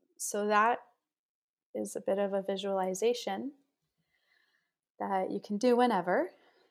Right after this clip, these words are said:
Um, and that was actually informed by my, my Reiki practice. So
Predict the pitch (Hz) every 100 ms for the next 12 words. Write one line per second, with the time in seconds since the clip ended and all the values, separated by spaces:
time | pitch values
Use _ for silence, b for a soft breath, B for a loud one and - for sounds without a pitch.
0 | b _ _ _ _ _ _ 185 202 185
1 | 185 180 180 - 190 185 185 185 - 185
2 | 190 - - _ 208 185 170 - 180 180
3 | 175 180 185 180 185 180 175 175 185 185
4 | 185 180 180 180 _ _ _ _ _ -
5 | - 214 196 190 202 196 185 - 220 -
6 | - - 196 185